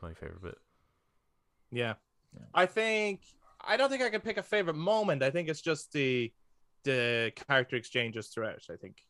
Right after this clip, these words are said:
Speaker 2: have
Speaker 1: Mm.
Speaker 2: to be my favorite thing about the game. Um, very quickly fell in love with the characters who are, uh, easily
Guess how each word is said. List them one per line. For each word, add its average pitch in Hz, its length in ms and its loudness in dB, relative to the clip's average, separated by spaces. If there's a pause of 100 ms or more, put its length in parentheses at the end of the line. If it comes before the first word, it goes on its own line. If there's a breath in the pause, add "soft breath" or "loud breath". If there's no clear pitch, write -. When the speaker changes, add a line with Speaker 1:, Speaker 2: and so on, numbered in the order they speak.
(180)
Speaker 2:
have 101 180 -8
Speaker 1:
Mm. 80 60 -14
Speaker 2:
to - 60 -20
be 95 240 -12 (320)
my 120 100 -6
favorite 117 340 2
thing 139 160 -2
about 117 300 0
the 113 80 -10
game. 92 280 -12 (500)
Um, 95 460 -8 (280)
very 139 200 2
quickly 147 400 0
fell 135 240 0
in 127 140 -2
love 120 180 0
with 120 160 -2
the 113 60 -8
characters 110 540 -6
who 127 180 0
are, 113 260 -2 (600)
uh, 113 280 -2 (120)
easily 139 720 -2